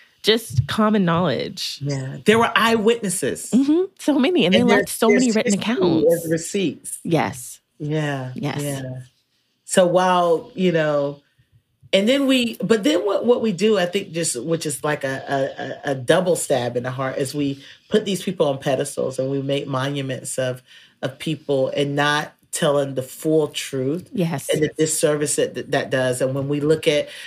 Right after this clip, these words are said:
Speaker 2: the country now, we see some of the challenges that are happening. We're like, "What's wrong with you?" And you can't separate that from the history and the brutality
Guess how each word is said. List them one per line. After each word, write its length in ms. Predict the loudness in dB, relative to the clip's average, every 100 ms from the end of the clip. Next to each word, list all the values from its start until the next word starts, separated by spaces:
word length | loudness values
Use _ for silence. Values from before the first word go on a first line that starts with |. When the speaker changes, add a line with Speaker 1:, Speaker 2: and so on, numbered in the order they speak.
| -20 _
Speaker 2:
the 80 | -2
country 380 | 2 0 0 -2
now, 440 | 2 2 2 0
we 160 | -2 -2
see 320 | -2 -2 -2
some 240 | 0 -2 0
of 60 |
the 80 | -2
challenges 640 | -2 0 0 0 -2 -4 -2
that 120 | -2
are 80 | -2
happening. 680 | -2 -2 0 -2 -2 -6 -10 -20 -6
We're 280 | 0 2 4
like, 260 | 2 0 0
"What's 260 | 0 2
wrong 200 | 2 2
with 160 | 2 2
you?" 400 | 2 2 0 -6 _ _ _ 0
And 240 | 2 2 -4 -4
you 200 | -2 -2
can't 460 | 0 2 2 0
separate 720 | -2 0 -2 -2 0 0 0
that 180 | -2 -2
from 300 | -4 -4 0
the 100 | -2
history 600 | -2 -4 -4 -4 -2 -2
and 100 | -2
the 60 | -6
brutality 1120 | -4 -6 -6 -2 0 2 0 -2 -4 -4 -6